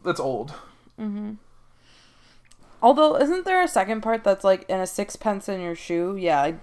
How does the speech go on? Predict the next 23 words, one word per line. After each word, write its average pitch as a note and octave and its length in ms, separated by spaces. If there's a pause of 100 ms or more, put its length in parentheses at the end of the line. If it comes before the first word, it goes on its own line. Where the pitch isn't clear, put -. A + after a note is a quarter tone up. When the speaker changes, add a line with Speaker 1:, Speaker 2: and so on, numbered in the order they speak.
Speaker 2:
don't, D#3+ 360 (380)
I F3+ 160
don't, F3 340
Speaker 1:
That's G3 160
Speaker 2:
there B3 100
Speaker 1:
not C4 240
in A#3+ 140
here, E3 160
but E3+ 100
I D#3 40
have G#3 220
heard F3 140
something D3 240
about A#2+ 440 (120)
putting C#3 280
a B2 80
Speaker 2:
'Cause C4 160
didn't E4 220
one D#4+ 120
of D#4+ 60
your D4 140
friends, G3 600 (120)
um, F#3 540